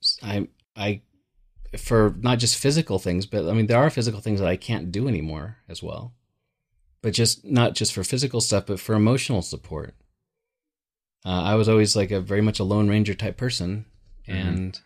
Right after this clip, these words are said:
Speaker 1: going to some of these support groups and, uh, like, therapy, as I mentioned, I, I, I need that. It's not just a, a luxury. I,
Speaker 2: Yeah.
Speaker 1: I really need that stuff to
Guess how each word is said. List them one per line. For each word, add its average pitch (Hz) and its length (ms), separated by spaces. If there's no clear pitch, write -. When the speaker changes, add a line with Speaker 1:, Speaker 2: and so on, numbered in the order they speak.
Speaker 1:
going 113 200
to 123 60
some 123 180
of 120 40
these 120 140
support 117 360
groups 123 320
and, 90 340
uh, 98 220
like, 95 140
therapy, 107 340
as 113 220
I 113 60
mentioned, 117 520
I, 101 420
I, 92 60
I 113 40
need 123 320
that. - 340
It's - 160
not 131 140
just 120 300
a, 90 300
a 92 80
luxury. 92 680
I, 92 120
Speaker 2:
Yeah. 82 140
Speaker 1:
I - 20
really 98 260
need 92 180
that 82 140
stuff 90 240
to 85 320